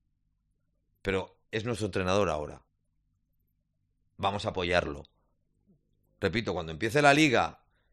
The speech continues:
y veamos lo que pasa, las circunstancias, los episodios, ¿lo vamos a criticar o no? Pero ahora ya vamos a esperar un poquito. Es lo mínimo, esperar un poco.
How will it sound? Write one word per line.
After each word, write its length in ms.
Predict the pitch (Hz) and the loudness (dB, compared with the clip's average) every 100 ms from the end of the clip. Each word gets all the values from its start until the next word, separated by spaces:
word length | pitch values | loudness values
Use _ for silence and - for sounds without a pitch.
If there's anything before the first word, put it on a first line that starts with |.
| _ _ _ _ _ _ | _ _ _ _ _ _
y 140 | - 95 | -8 -2
veamos 320 | 92 113 127 | 4 4 6
lo 140 | 123 | 4
que 100 | 113 | 2
pasa, 540 | 101 143 - 95 - - _ _ - | 6 6 6 -4 -4 -20 _ _ -18
las 840 | 80 78 78 76 - - - - | -10 -8 -8 -10 -12 -14 -14 -14
circunstancias, 1160 | - 87 85 - 123 156 - 135 127 127 - - _ _ | -10 -10 -10 -4 0 0 0 2 2 2 -2 -14 _ _
los 260 | - 92 - | -8 -6 -4
episodios, 1040 | 87 85 - 143 156 131 127 123 - - _ _ _ _ _ _ _ _ | -6 -8 2 4 4 4 2 -2 -10 -20 _ _ _ _ _ _ _ _
¿lo 140 | - 85 | -10 -6
vamos 240 | 87 - | -6 -6
a 40 | 87 | -6
criticar 540 | 85 85 117 - 220 - | -6 -2 -2 -2 -6 -16
o 160 | - 90 | -10 -6
no? 260 | 87 - _ _ _ _ _ _ | -6 -8 _ _ _ _ _ _
Pero 200 | - 85 | -10 -6
ahora 220 | 76 85 90 | -4 -2 0
ya 280 | 92 104 | 0 0
vamos 300 | - 80 80 | -2 -6 -6
a 20 | 87 | -12
esperar 260 | - 78 | -10 -8
un 120 | 80 | -8
poquito. 420 | 73 - 87 - - - _ - - - - _ _ _ _ _ _ - | -10 -10 -12 -12 -20 -20 _ -20 -18 -18 -20 _ _ _ _ _ _ -10
Es 160 | 90 | -2
lo 100 | 101 | -2
mínimo, 300 | 98 127 98 | 0 -2 -4
esperar 340 | 85 90 85 95 | -6 -6 -6 -6
un 160 | 87 | -8
poco. 400 | 98 123 - 76 | -6 -6 -6 -18